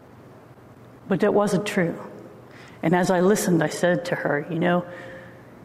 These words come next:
you were able to get that restraining order because of the work that you did years ago with women and children who need. The work you did with the court system, the work you did with the homeless,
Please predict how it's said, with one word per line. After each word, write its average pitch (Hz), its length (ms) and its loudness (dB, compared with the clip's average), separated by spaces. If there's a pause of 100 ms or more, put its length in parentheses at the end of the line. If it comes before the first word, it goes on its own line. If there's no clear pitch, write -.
(580)
you 226 180 4
were 202 100 6
able 180 220 2
to 175 100 -4
get 165 220 0
that 165 180 2
restraining 185 640 2
order 160 220 2
because 170 340 0
of 156 100 -2
the 160 120 4
work 202 320 2
that 185 160 2
you 185 180 4
did 170 240 2
years 233 500 4
ago 180 600 2 (1700)
with 190 160 0
women 196 380 6
and 185 120 2
children 180 440 4
who 165 160 4
need. 170 420 2 (1900)
The 175 100 2
work 196 220 2
you 196 80 4
did 208 160 4
with 196 140 2
the 214 60 2
court 208 320 2
system, - 440 -4 (340)
the 190 100 2
work 180 220 2
you 202 60 4
did 185 180 2
with 190 140 2
the 185 80 0
homeless, 175 560 0